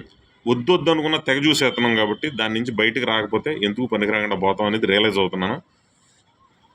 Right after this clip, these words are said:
దాని గురించి నేను సోషల్ మీడియాకి దూరంగా ఉండాలని ఫిక్స్ అయ్యాను.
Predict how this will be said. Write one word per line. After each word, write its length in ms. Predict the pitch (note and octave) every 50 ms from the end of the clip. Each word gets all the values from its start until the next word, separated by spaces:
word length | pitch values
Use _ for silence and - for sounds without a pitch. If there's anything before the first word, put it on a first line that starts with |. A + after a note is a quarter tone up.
| _ _ _ _ _ - G2+
దాని 260 | G#2+ A#2 B2 B2 A#2+
గురించి 320 | B2 C3 C#3+ C#3+ - A#2+
నేను 200 | A#2+ B2 C#3 D#3+
సోషల్ 340 | D#3+ - C#3 C3 B2 C3+ C3
మీడియాకి 240 | B2+ B2 B2+ B2 A2+
దూరంగా 280 | A2+ A2+ A#2 A#2 A#2
ఉండాలని 300 | A#2 A2+ A2 A2+ A2+ A2+
ఫిక్స్ 220 | A2 - - - A2
అయ్యాను. 160 | G2+ F#2